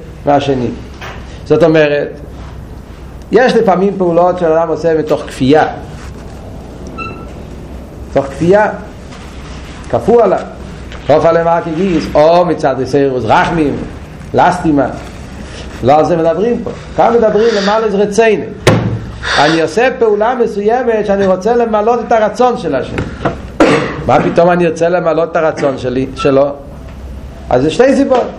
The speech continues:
או בגלל שאני אוהב אותו, או בגלל שאני ירא ממנו. זאת אומרת, או שיש כאן רגש של אהבה, יש לך רגש של אהבה, אתה אוהב את החבר שלך, ולכן אתה רוצה לעשות לו טוב, אתה רוצה למלא את הרצון שלו, או שיש לך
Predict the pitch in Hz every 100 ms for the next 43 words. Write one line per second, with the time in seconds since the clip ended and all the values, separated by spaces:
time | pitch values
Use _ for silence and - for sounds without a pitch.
0 | - 190 233 226 202 196 196 196 185 180
1 | 175 165 156 143 139 139 - 135 135 135
2 | 147 - - - - - 269 233 233 240
3 | 240 254 269 269 285 269 247 233 214 -
4 | - - - 175 175 240 233 220 226 -
5 | 220 190 196 220 202 185 160 156 160 156
6 | 156 165 175 - - - - - - 147
7 | 196 196 185 180 214 196 185 185 214 208
8 | - - - - - 143 190 190 170 185
9 | 240 208 185 190 190 185 185 170 165 170
10 | 165 208 214 196 185 170 190 202 190 156
11 | 185 190 185 185 160 160 175 160 143 170
12 | 175 160 175 175 170 160 - 139 117 135
13 | 139 143 - - - - - 208 277 254
14 | 226 180 180 226 220